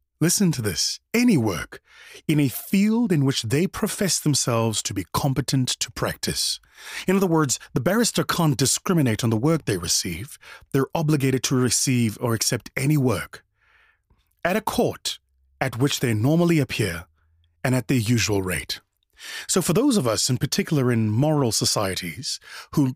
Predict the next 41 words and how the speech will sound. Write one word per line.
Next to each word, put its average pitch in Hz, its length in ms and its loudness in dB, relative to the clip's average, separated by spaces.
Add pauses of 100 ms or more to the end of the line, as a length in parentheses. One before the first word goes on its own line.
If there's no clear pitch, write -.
who 135 340 2
often 196 340 0
make 160 240 0
moral 131 440 0
judgments 110 680 -2
about, 117 540 -2 (480)
um, 107 580 -2 (360)
whether 147 300 2
or 139 120 2
not 123 180 0
we 120 100 2
feel 117 220 0
somebody 101 380 -2
is 104 160 -2
guilty, 160 460 0 (360)
it's 156 140 -2
often 208 300 2
one 185 140 4
of 170 60 0
the 147 100 0
things 135 240 0
a 131 40 2
lot 120 160 2
of 113 80 -2
societies 123 480 -2
battle 139 340 -4
with 87 220 -10
when 123 120 2
they 123 100 2
find 127 300 0
a 127 60 2
lawyer 135 540 2 (400)
defending, 143 600 0
for 95 280 -4
instance, 127 420 -2
a 131 80 0
perpetrator 117 680 -2
of 107 100 0
a 101 60 -2
heinous 139 480 0
act. - 320 -8